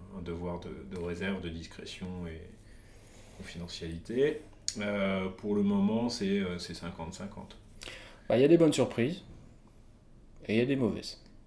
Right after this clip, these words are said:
Speaker 1: Voilà, il y a toujours des mauvaises qui perdurent et des bonnes qui sont, euh, qui sont bien. C'est, c'est, c'est un bon début. Voilà.
Speaker 2: Pour être dans la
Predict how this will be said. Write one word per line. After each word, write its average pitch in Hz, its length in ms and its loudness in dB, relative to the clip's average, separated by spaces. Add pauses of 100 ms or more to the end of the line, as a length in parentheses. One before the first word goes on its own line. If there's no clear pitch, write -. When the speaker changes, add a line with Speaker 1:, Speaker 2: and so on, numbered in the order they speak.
Speaker 1:
Voilà, - 200 -10 (200)
il - 60 -18
y - 40 -14
a - 20 -18
toujours 98 260 -4
des 90 80 -4
mauvaises 95 340 -2
qui - 120 -14
perdurent 113 600 0
et 82 420 -6
des 87 80 -6
bonnes 95 320 -2
qui 101 120 -8
sont, 95 360 -6
euh, 80 80 -10 (1600)
qui 117 120 -6
sont 131 140 -4
bien. 98 200 2 (160)
C'est, 113 260 -6
c'est, - 180 -8
c'est - 100 -2
un 135 100 2
bon 143 180 4
début. 120 360 6 (420)
Voilà. 95 300 -4 (120)
Speaker 2:
Pour 127 280 8
être 131 320 2
dans 107 180 4
la 92 460 0